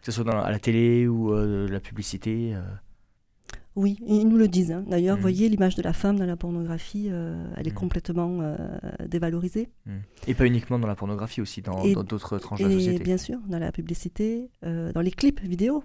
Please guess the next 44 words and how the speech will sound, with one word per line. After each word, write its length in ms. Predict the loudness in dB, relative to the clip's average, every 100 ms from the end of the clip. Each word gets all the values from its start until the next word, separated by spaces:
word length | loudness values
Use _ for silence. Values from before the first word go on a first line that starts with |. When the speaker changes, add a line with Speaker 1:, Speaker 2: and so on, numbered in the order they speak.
| -6
Speaker 1:
Mhm. 280 | -4 -4 -2 -2
Speaker 2:
Euh, 680 | -2 -2 -4 -6 -8 -10 -10
enfin, 160 | -10
je, 120 | -10
je 80 | -8
crois 140 | -6 -4
qu'il 60 | -4
n'y 80 |
a 40 | -4
pas 120 | -2
un 60 | -2
clip 400 | 0 -2 -2 -4
où, 220 | -2 -2
euh, 340 | -4 -6 -6 -8 -10 -10
voilà, 220 | -8 -6 -4
les 100 | -4
corps 320 | -2 -2 -4
ne 60 |
sont 240 | -6 -6 -4
pas, 240 | -2 -2
euh, 320 | -2 -4 -8 -12 _ _ _ -4
dénudés, 600 | 0 2 2 4 4 4
où 80 | 2
il 40 |
y 20 |
a 40 | -2
toujours 200 | -2 -4
des 60 |
sugge-, 460 | -4 -6 -6 -6 -6
où 60 | -10
c'est 100 | -6
très 140 | -4 -4
suggestif, 800 | -4 -6 -8 -6 -4 -4 -6 -6
euh, 60 |
Speaker 1:
Mhm. 180 | -4 -4 -4 -12 -18 -20 -20 -20 -20 -20 -20 -20 _
Speaker 2:
euh, 200 | -8 -8 -6
donc 160 | -6
effectivement, 380 | -8 -4 -2 -2
ils 60 | -2
sont 180 | -4 -4
imprégnés, 600 | -4 2 2 2 0 -4
euh, 220 | -4 -6 -8 -10 -6
imprégnés 480 | -2 0 0 -2 -4
de, 260 | -6 -6